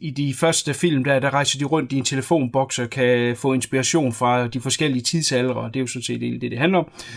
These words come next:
Øh, møde Mozart og, ja, hvad det nu alt sammen er. Øh, møde også døden på et tidspunkt og samler et band og alt sådan noget. <laughs> Det er rimelig langt ude. Øh,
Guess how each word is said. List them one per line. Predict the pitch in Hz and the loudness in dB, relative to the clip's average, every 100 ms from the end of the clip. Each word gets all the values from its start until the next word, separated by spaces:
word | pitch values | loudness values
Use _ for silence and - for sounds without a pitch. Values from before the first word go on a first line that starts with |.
| 104 - 139 | -16 -2 4
Øh, | 139 139 135 131 131 131 | 6 6 6 6 6 4
møde | 139 143 | 4 4
Mozart | 147 151 - 117 113 113 | 4 2 2 0 0 -2
og, | 113 113 113 101 107 113 113 117 | -4 -4 -8 -14 -16 -14 -10 -4
ja, | 123 | -2
hvad | 120 127 | 0 0
det | 127 | 2
nu | 131 | 2
alt | 127 | 2
sammen | 139 123 123 | 2 2 2
er. | 131 113 - - - - | 0 -2 -12 -20 -8 0
Øh, | 135 131 131 131 131 131 117 - 143 | 4 6 6 6 6 4 0 -4 -2
møde | 139 135 | 2 4
også | 135 - | 4 4
døden | 160 113 | 4 4
på | 117 | -2
et | 120 | -4
tidspunkt | 151 139 - 131 120 | -2 -2 -2 -2 0
og | |
samler | 127 143 139 | 2 2 2
et | 120 | 2
band | 143 139 147 117 | 2 2 0 -2
og | |
alt | 120 | -4
sådan | 123 | -2
noget. | 135 120 | -4 -2
<laughs> | - | -4
Det | - | -4
er | 202 - | -4 -2
rimelig | 226 - 190 | -2 2 4
langt | 175 160 | 4 4
ude. | 156 160 - - - - 104 - - | 2 2 -2 -14 -12 -12 -14 -16 -2
Øh, | 165 170 170 170 | 2 4 4 4